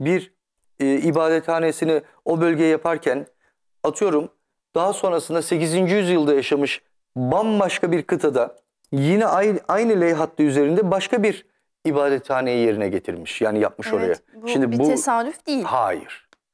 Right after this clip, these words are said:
Speaker 1: Bunlar, e, Batı biliminin, e, bu ezoterik kavramları inceleyip yaptıkları açıklamalar. Ama bunlar o kadar sırlanıyor, o kadar saklanıyor ki çünkü uyanmasını istemiyor insanların. Bir ley hattı var.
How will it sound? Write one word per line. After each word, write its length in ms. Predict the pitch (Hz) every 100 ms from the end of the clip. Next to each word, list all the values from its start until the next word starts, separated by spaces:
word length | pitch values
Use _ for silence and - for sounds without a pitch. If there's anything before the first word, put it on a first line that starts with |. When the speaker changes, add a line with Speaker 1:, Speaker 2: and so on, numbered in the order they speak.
| _ _ -
Speaker 1:
Bunlar, 560 | 131 165 196 156 160 - _ _ _ _ _ 127
e, 420 | 123 123 123 117
Batı 380 | 127 208 170 135
biliminin, 640 | 139 123 107 95 95 - _ _ _ _ _ _ _ 110
e, 380 | 110 107 110
bu 160 | 139 151
ezoterik 520 | 127 131 135 151 190
kavramları 680 | - 127 113 104 101 101 107 -
inceleyip 680 | 131 120 127 131 165 -
yaptıkları 540 | 120 - 131 - 139 123
açıklamalar. 680 | 107 113 - 101 92 82 -
Ama 220 | 135 151
bunlar 200 | 160 180
o 140 | 165 -
kadar 220 | 180 226
sırlanıyor, 800 | - - - 160 151 165 175 165
o 60 |
kadar 220 | 147 170 180
saklanıyor 580 | - 170 - 175 233
ki 160 | 269 143
çünkü 240 | - 156 139
uyanmasını 520 | 147 156 156 147 165
istemiyor 400 | 156 - 220 160
insanların. 460 | 113 - 104 95 - _ - -
Bir 100 | 156
ley 200 | 165 196
hattı 340 | 214 190 - 202
var. 180 | 147